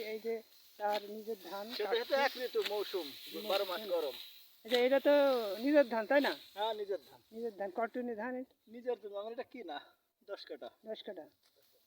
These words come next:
Speaker 1: এই যে ধান দেখা যায় যে পড়ে আছে, এগুলো কি আই-, এখনকার কাটা না?
Speaker 2: আজকের, আজকের।
Speaker 1: আচ্ছা, সব আজকে সকাল ধানে কাটাইছে, তাই না?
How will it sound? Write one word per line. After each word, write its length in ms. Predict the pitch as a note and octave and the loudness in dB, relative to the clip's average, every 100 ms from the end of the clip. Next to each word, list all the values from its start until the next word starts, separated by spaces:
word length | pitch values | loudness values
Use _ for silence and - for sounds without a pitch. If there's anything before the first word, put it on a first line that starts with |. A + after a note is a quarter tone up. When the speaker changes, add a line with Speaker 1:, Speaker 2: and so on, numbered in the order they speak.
| - - _ _ - | -20 -20 _ _ -10
Speaker 1:
এই 100 | A3+ | -2
যে 100 | A#3+ A#3 | 0 0
ধান 200 | G3+ A#3 | -2 -2
দেখা 240 | A3+ A3+ A#3+ | 0 2 2
যায় 140 | A#3+ A#3+ | 0 0
যে 60 | |
পড়ে 220 | A#3+ A#3+ A#3+ | 4 4 4
আছে, 140 | G#3+ | 2
এগুলো 220 | A#3 B3 A#3 | -2 -4 -4
কি 120 | B3+ | -2
আই-, 340 | A3 B3 A#3 A3 | 0 0 -2 -2
এখনকার 400 | A3 A#3+ A#3 B3 | -2 -2 -4 -4
কাটা 220 | C4 C#4 C#4 | -2 -2 -2
না? 160 | C4 B3 A#3 - - | -2 -6 -10 -12 -6
Speaker 2:
আজকের, 320 | A#3 - G4+ | -6 -4 -4
আজকের। 320 | G3 - - | -4 -6 -20
Speaker 1:
আচ্ছা, 260 | C#3+ E3+ A#3 | -18 -6 0
সব 60 | A#3 | 4
আজকে 240 | A#3+ A3+ | 4 2
সকাল 240 | - B3+ B3+ | -2 0 0
ধানে 160 | B3 A#3+ | 0 0
কাটাইছে, 340 | B3 A3+ - | 0 0 2
তাই 120 | C4+ | 4
না? 100 | G#3+ | 2